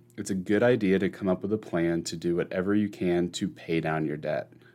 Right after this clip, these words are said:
Otherwise, you'll be looking at the same balance or higher when it's time for next year's spring cleaning. The more aggressive you can be in managing your debt, the better. This may require cutting your budget drastically or finding additional sources of income.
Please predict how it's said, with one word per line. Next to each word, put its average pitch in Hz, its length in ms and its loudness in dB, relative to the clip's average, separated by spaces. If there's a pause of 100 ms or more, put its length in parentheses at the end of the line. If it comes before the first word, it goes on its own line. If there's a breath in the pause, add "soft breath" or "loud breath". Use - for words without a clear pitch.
(180 soft breath)
Otherwise, 92 640 6
you'll 90 140 -2
be 87 100 0
looking 92 300 2
at 87 100 0
the 87 80 -4
same 101 320 4
balance 95 480 4
or 82 160 -6
higher 95 560 4
when 90 180 -4
it's - 200 -2
time 98 360 -2
for - 140 -4
next 87 340 -2
year's 82 240 0
spring 78 380 -6
cleaning. 71 480 -6 (600 soft breath)
The - 40 -8
more 110 220 8
aggressive 120 400 6
you 131 100 6
can 131 160 4
be 104 160 6
in 110 100 6
managing 101 440 4
your 110 100 4
debt, 87 360 4
the - 80 -4
better. - 440 -4 (400 soft breath)
This 101 180 -2
may 98 220 6
require 98 460 6
cutting 107 360 2
your 110 160 4
budget 87 480 0
drastically 92 800 2
or 87 180 -6
finding 92 480 0
additional 87 460 0
sources 80 420 -2
of 80 120 -4
income. 92 480 0